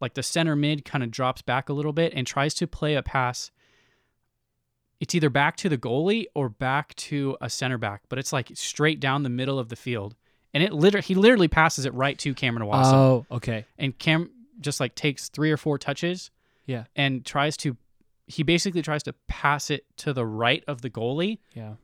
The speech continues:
Speaker 1: And it just
Speaker 2: Again,
Speaker 1: hits the goalie right in
Speaker 2: it's
Speaker 1: his foot.
Speaker 2: I mean, I don't know that there's much to talk about on, other than, like, it's frustrating 'cause we've seen this so many times.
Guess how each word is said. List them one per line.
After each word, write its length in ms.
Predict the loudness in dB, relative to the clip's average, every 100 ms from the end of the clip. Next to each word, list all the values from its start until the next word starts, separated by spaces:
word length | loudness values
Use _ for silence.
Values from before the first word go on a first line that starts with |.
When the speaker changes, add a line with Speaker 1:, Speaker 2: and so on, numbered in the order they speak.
| -2
Speaker 1:
And 80 | 0
it 60 |
just 200 | 2 2
Speaker 2:
Again, 60 | 4
Speaker 1:
hits 200 | 2 0
the 100 | 0
goalie 240 | 2 4 4
right 40 |
in 40 |
Speaker 2:
it's 120 | 4 2
Speaker 1:
his 120 | -4
foot. 260 | -4 -4 -6 _ _ -20 -20 _ -20 -20 _ _ -6
Speaker 2:
I 140 | 0
mean, 160 | 2 2
I 120 | 0
don't 120 | 0
know 100 | -2
that 160 | -4 -6
there's 180 | -6
much 360 | -4 0 0 -2
to 80 | -10
talk 260 | -4 -4 -2
about 280 | -2 -2
on, 180 | -2 -6 -6
other 240 | -4 -2
than, 260 | -2 -4 -6
like, 260 | -8 -12 _
it's 200 | -10 -8
frustrating 640 | -8 -6 -6 -6 -4 -4 -4
'cause 180 | -6 -8
we've 160 | -8
seen 240 | -8 -6 -6
this 140 | -6
so 140 | -6
many 160 | -6 -6
times. 400 | -6 -4 -4 -8